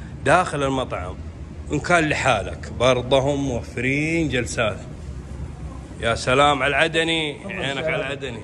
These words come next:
يلا دحين اجي اشرب حبيبي. في طاولات وفي جلسات، طبعًا ما يقارب عشر جلسات متواجدة. إن كنت حاب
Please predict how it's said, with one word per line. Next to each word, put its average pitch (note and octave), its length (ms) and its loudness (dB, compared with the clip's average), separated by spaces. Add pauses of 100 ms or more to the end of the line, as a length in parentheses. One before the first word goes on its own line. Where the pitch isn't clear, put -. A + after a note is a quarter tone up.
يلا B2+ 300 0
دحين D#3 420 2
اجي B2 220 0
اشرب A2 380 -6
حبيبي. G#2 340 -6 (1160)
في C3 180 2
طاولات B2+ 540 4 (240)
وفي - 260 -4
جلسات، C#3 720 0 (2500)
طبعًا G#2 400 -2
ما G#2 260 -4
يقارب A2+ 600 2
عشر C3 460 2
جلسات D3 760 0 (640)
متواجدة. C#3 720 0 (1400)
إن - 140 -8
كنت G#2+ 240 -4
حاب G#2+ 400 2